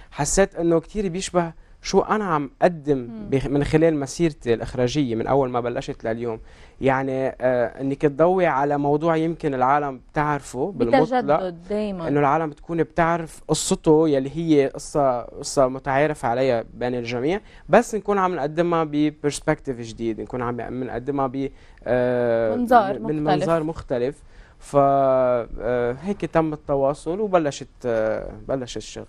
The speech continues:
Speaker 2: يعني أنت رامي، لا قررت تعمل التبشير الملائكي بحل جديدة، كنت عم بتشوف شيء م-، منك شايفه بالتبشير الأصلي؟ يعني في شيء ما رح أقول غلط، ولكن، آه، ع-، عم بتجرب تكون قريب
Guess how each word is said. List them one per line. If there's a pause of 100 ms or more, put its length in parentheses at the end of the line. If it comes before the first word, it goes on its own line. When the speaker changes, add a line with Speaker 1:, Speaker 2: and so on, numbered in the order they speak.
(400)
Speaker 2:
يعني
أنت
رامي،
لا
قررت
تعمل
التبشير
الملائكي
بحل
جديدة،
كنت
عم
بتشوف
شيء (100)
م-،
منك
شايفه
بالتبشير
الأصلي؟ (480)
يعني
في
شيء
ما
رح
أقول
غلط،
ولكن،
آه، (580)
ع-، (240)
عم
بتجرب
تكون
قريب